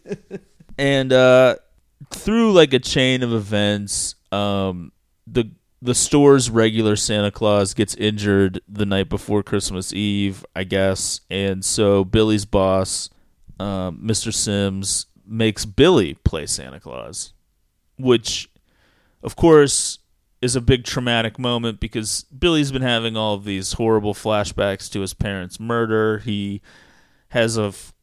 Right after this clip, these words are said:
Speaker 2: hang up about Christmas and Santa Claus, unbeknownst kind of to the people that work at the store.
Speaker 1: Right.
Speaker 2: Now, Sister Margaret knew this, and we don't, that's
Speaker 1: Now
Speaker 2: the weird thing about jumping ten years. We know that he punched a Santa Claus in the face ten years ago, but we don't know how all the Christmases were in between.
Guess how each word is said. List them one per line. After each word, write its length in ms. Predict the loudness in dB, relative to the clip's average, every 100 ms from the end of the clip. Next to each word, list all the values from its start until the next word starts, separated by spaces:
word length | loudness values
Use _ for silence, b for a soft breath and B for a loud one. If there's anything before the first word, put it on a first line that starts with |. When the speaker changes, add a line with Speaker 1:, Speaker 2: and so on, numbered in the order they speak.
| _
Speaker 2:
hang 320 | -4 -4 -2
up 200 | -4 -4
about 300 | -4 -4 -4
Christmas 480 | -4 -4 -4 -6 -8
and 100 | -8
Santa 340 | -4 -2 -2 -2
Claus, 480 | 0 0 0 -2 0
unbeknownst 720 | 0 2 0 2 0 0 -6
kind 380 | -6 -4 -6 -2
of 300 | -4 -4 -8
to 120 | -8
the 240 | -4 -6 -8 -12 _ _ -4
people 260 | -2 -2 -6
that 120 | -4
work 240 | -4 -4
at 100 | -6
the 80 | -10
store. 600 | -8 -2 2 2 2 -2 -4
Speaker 1:
Right. 380 | 0 0 0 -6
Speaker 2:
Now, 120 | -4 -2
Sister 360 | 0 0 -2
Margaret 600 | -2 0 0 0 0 -2
knew 240 | -2 -4 -2
this, 380 | -2 -2 -4 -4
and 160 | -4
we 80 | 0
don't, 220 | 0 -2 -6 _ b b b b
that's 180 | 0 0
Speaker 1:
Now 60 |
Speaker 2:
the 60 | -2
weird 280 | 0 0 2
thing 200 | 0 2
about 260 | 2 2
jumping 480 | 0 2 2 0 -4
ten 300 | 0 0 0
years. 420 | 0 0 0 -2
We 100 | -4
know 180 | 2 2
that 140 | 4 2
he 80 |
punched 400 | 2 2 0 -4 -6
a 40 |
Santa 320 | -4 -2 -2
Claus 280 | 0 0 0
in 80 | -4
the 60 | -8
face 380 | -2 -2 -2
ten 220 | -4 -6 -4
years 240 | -6 -6
ago, 180 | -2 -4
but 80 | -2
we 120 | -4
don't 120 | -2
know 160 | -2 0
how 160 | 2 2
all 120 | 0
the 80 | -4
Christmases 640 | -8 -8 -6 -8 -8 -6
were 220 | -2 0
in 160 | -2 -6
between. 640 | -8 -8 -6 -8 -10 -14